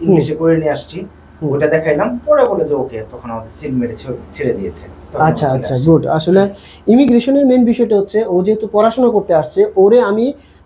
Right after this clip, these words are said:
Speaker 1: যতটুকু পারছি ডকুমেন্টস দিছি। ডকুমেন্টসগুলো কি কি লাগবে, ইমিগ্রেশন কি দেখতে পারে, সেটা যেহেতু আমার একটা অভিজ্ঞতা আছে, এত বছর যাবত কাজ করতেছি,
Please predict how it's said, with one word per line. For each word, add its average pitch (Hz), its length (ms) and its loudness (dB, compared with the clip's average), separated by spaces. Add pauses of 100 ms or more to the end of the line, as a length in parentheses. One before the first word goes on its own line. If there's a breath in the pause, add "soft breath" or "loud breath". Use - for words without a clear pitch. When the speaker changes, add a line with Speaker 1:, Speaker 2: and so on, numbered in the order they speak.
Speaker 1:
যতটুকু 247 480 2
পারছি 285 280 0
ডকুমেন্টস 254 420 4
দিছি। 160 280 -2 (420 soft breath)
ডকুমেন্টসগুলো 254 600 2
কি 285 180 2
কি 302 140 2
লাগবে, 233 360 2
ইমিগ্রেশন 233 480 0
কি 220 160 -6
দেখতে 262 380 2
পারে, 240 280 2
সেটা 202 300 0
যেহেতু 214 260 -2
আমার 220 240 0
একটা 214 160 -2
অভিজ্ঞতা 202 480 2
আছে, 196 220 0
এত 208 240 0
বছর 196 240 0
যাবত 202 280 -4
কাজ 220 140 -4
করতেছি, 202 500 -2